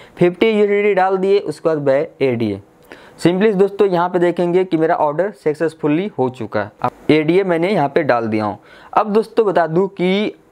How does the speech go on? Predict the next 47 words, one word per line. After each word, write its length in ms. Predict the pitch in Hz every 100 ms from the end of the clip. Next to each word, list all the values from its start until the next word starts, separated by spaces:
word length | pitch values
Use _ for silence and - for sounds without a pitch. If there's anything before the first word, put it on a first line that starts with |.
| -
अब 320 | 151 180 208 -
आज 280 | 156 202 214
के 120 | 226
डेट 220 | 202 160
में 100 | 156
मैंने 340 | 156 151 175 226
अपना 280 | 139 160 175
जो 160 | 165 165
बजट 340 | 147 151 202
में 120 | 180
लिया 200 | 160 135
हूँ, 200 | 135 139
बीस 220 | 139 202 -
अगस्त 360 | 139 151 156
के 80 | 156
डेट 280 | 147 143 139
में 100 | 147
जो 100 | 151
अपना 200 | 135 151
बजट 300 | 139 156 180
लिया 180 | 135 135
हूँ 120 | 175
पचास 480 | 147 131 139 165 170 -
यूएसडीटी 420 | 143 143 147 143
का, 200 | - 101 - - - - -
तो 60 |
अब 120 | 165 208
दोस्तों 280 | 220 220
क्या 160 | 226 185
हुआ, 160 | 180 190
सितंबर 680 | - 175 175 185 196 214
में 320 | 190 196 - - -
फिर 200 | 190 208
बीस 460 | 170 214 247 - _ _ _ _ _
सितंबर 500 | - 165 165 165 185
को 160 | 160 160
पचास 560 | 156 139 151 165 165 - 143
यूएसडीटी 440 | 147 147 147 180
डाल 240 | 151 123
देंगे। 240 | 113 107 107
उसमें 300 | 185 202 226
मार्केट 560 | 208 175 170 196 208 - _ -
का 100 | 170
हाल 300 | 151 170 170
जो 200 | 156 190
भी 140 | 214
रहेगा 360 | 175 120 107